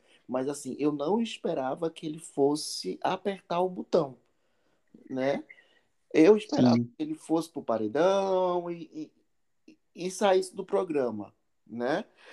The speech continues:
Speaker 1: Mas eu
Speaker 2: Também imaginei.
Speaker 1: o que eu achei sobre a saída dele? O Thiago Abravanel foi um jogador medíocre dentro do jogo. Foi um
Speaker 2: Sim.
Speaker 1: participante que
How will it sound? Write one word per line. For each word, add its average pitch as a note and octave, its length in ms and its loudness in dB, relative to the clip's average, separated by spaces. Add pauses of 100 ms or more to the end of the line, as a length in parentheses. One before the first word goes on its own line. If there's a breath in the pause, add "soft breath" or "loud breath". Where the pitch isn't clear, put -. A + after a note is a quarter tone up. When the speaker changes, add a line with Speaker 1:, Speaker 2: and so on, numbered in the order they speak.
(140 soft breath)
Speaker 1:
Mas E3+ 320 0
eu F#3+ 180 2
Speaker 2:
Também A#2+ 260 10
imaginei. B2 540 8 (440)
Speaker 1:
o F3+ 120 0
que G3 200 -6
eu G#3 240 6
achei G3 640 -2
sobre F3+ 320 -4
a F3 80 -4
saída D#3+ 520 -2
dele? A2+ 420 -6 (1400)
O F#4+ 180 6
Thiago C3+ 300 2
Abravanel C3 420 -4
foi E3+ 140 -8
um D#3 40 -6
jogador C#3 340 -2
medíocre D3 460 -8
dentro A2 260 -12
do A2 60 -12
jogo. G#2 400 -2 (720)
Foi D#3+ 360 2
um D#3 40 0
Speaker 2:
Sim. A2+ 300 8 (140)
Speaker 1:
participante B2+ 680 -4
que A#2 460 -8